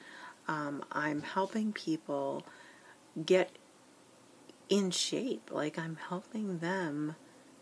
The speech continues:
feel good, and I love that. I love that. Um, so I'm always looking for people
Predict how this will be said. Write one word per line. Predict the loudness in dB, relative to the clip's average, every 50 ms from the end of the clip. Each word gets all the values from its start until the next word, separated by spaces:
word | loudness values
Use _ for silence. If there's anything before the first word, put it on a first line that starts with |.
| -20 -20
feel | -18 -4 0 4 6 6 6 6
good, | 4 2 0 0 2 2 0 -2 -4 -8 -10 -12 -14 -14 -14 -16 -16 -18 -20 -20 -8 -4
and | -4 -2 -2 -2 -2 -2 -2 -2 -4 -6 -8 -12 -18 -20 -20 -8 -4
I | -2 -2
love | 0 0 4 4 4 4 4 2 0
that. | 0 2 2 2 0 0 -2 -4
I | -4
love | -4 -2 -2 0 0 0 -2
that. | -4 -6 -4 -4 -4 -6 -6 -10 -16 -16 -16 -16 -16 -16 -16 -18 -18 -20 -8 -2
Um, | 0 2 2 2 0 -2 -4 -8 -8 -8 -8 -8 -8 -8 -10 -12 -16 -16 -16 -16 -16 -14 -10
so | -8 -6 -2 2 4 4 6 6 4 4 4 2 0 -2 -6 -14 -18 -18 -18 -18 -18 -18 -18 -18 -20 -20 -20 -20 -20 -18 0 4
I'm | 6 6 6 6 4 2
always | 4 6 8 8 8 8 6 4 2
looking | 2 0 0 0 0 0 2 2 0
for | 0 0 -2
people | -2 -2 -4 -2 -2 -2 -2 -2 0 2 2 2 2 2 0 -2 -2